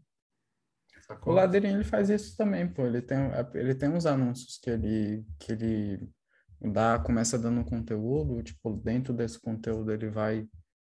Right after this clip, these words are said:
Speaker 2: jogando uma coisinha ou outra ali do, do método dele. Só que aí é o diferente, né? Que ele manda a pessoa pra uma, pra página de vendas dele, que tem o vídeo de vendas lá.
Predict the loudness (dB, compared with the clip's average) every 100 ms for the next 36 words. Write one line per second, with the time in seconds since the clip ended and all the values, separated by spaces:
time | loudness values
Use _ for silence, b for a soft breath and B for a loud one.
0 | _ -8 -6 -2 0 0 -2 -2 -2 -2
1 | -4 -4 -6 -6 -6 -4 -4 -4 -6 -6
2 | -4 -4 -6 -8 -8 -6 -8 -8 -8 -4
3 | -2 -2 -6 -4 -2 -2 -2 -2 -2 -2
4 | -6 -8 -6 -4 -2 -4 -4 -6 -8 -6
5 | -8 -8 -6 -6 -6 -8 -10 -14 -20 _
6 | _ _ _ _ _ _ _ _ -4 0
7 | 2 2 0 -2 -4 -4 -2 -4 -4 -2
8 | -2 -4 -10 -8 -6 -4 -6 -6 -8 -8
9 | -6 -8 -10 -12